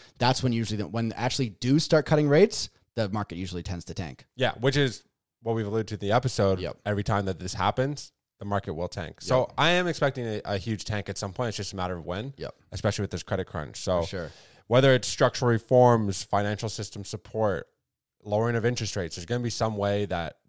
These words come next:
Speaker 2: the market will get a boost
Speaker 1: Yep.
Speaker 2: and there will be a stimulus.
Speaker 1: For sure, yeah. But it is important to know that if they actually do start injecting money in, then the whole investment thesis kind of flips on its head, right?
Speaker 2: Yeah.
Speaker 1: Because we saw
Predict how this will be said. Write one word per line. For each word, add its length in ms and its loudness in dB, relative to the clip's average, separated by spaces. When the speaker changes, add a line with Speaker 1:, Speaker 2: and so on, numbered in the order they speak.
Speaker 2:
the 100 -6
market 380 -2
will 260 -6
get 120 -6
a 60 -6
boost 480 -8
Speaker 1:
Yep. 220 -8
Speaker 2:
and 80 -6
there 80 -2
will 140 -2
be 120 -4
a 40 -6
stimulus. 600 -10
Speaker 1:
For 80 -18
sure, 220 -6
yeah. 240 -4
But 160 -6
it 100 2
is 220 4
important 340 4
to 60 0
know 140 4
that 120 2
if 120 -6
they 100 0
actually 320 -2
do 200 4
start 480 2
injecting 580 0
money 300 4
in, 420 0
then 360 2
the 80 -10
whole 420 4
investment 520 0
thesis 260 -2
kind 160 -4
of 60 -6
flips 280 -4
on 100 -4
its 120 -8
head, 240 -6
right? 260 0
Speaker 2:
Yeah. 140 -4
Speaker 1:
Because 240 -2
we 80 -2
saw 580 4